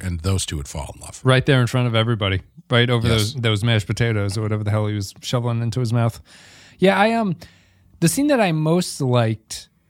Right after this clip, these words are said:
Speaker 2: because I thought it was kinda cute in a writing way, was the, uh, the one where, the scene where they end in them having sex, or at least you seeing T'Pol's bare ass <laughs> in the camera.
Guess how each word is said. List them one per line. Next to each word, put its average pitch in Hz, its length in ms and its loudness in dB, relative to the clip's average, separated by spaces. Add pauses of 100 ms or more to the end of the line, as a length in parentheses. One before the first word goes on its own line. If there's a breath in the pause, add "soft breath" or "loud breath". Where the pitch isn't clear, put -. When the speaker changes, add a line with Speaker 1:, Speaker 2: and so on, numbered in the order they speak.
(200)
Speaker 2:
because 135 280 4
I 139 60 4
thought 165 160 2
it 151 60 4
was 139 100 2
kinda 135 220 2
cute 135 400 2
in 123 100 2
a 117 80 0
writing 123 400 2
way, 117 280 2
was 113 240 0
the, 127 180 2
uh, 110 160 2
the 113 100 0
one 127 300 4
where, 120 420 2 (400)
the 139 320 -2
scene 170 260 4
where 139 120 6
they 123 280 2 (260)
end 139 420 2
in 123 160 2
them 120 180 2
having 110 340 2
sex, 107 480 0
or 123 80 0
at 120 80 0
least 117 220 0
you 131 60 0
seeing 120 260 0
T'Pol's 107 400 2
bare 110 300 0
ass 101 440 -2
<laughs> - 40 -6
in 131 80 4
the 104 80 0
camera. 104 460 0